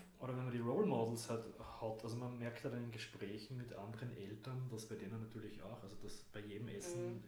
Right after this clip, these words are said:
Speaker 1: herumgeschrien wird und so, also nicht immer, aber schon, dass es einfach nicht dieses Werbungs- oder Instagram-heile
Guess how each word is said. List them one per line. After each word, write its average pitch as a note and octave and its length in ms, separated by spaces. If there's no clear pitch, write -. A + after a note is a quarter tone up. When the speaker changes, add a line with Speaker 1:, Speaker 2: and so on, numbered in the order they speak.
Speaker 1:
herumgeschrien A#2 1000
wird B2+ 420
und B2+ 140
so, B2+ 180
also F#2+ 200
nicht G2+ 160
immer, C3+ 380
aber A#2 260
schon, A#2+ 260
dass A2+ 160
es A2 100
einfach A2+ 300
nicht A2+ 200
dieses A#2+ 420
Werbungs- C3 640
oder G#2 160
Instagram-heile A#2+ 1300